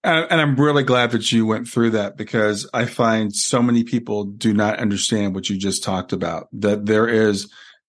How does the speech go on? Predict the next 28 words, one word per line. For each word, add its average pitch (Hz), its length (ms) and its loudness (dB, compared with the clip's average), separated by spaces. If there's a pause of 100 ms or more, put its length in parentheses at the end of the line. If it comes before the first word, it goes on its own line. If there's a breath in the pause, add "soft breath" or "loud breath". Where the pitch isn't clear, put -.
there 107 180 4
is 110 240 2
evidence, 107 500 0
there's, 101 300 -2
there's 101 260 0
veridical 104 760 0
evidence 101 360 0
from 95 160 -4
a - 20 2
lot 98 160 0
of 92 60 -2
these 95 200 0
N 95 120 0
D 95 340 -2
Es. 90 80 -2
People - 320 -2
from 98 220 -4
all 98 180 2
across 98 360 0
the 98 80 0
world 101 300 2
are 92 60 -2
having 98 400 -2
similar 101 480 0
experiences. 101 840 -2 (520 loud breath)
Um, 101 320 2
because, 113 420 2
and 120 240 0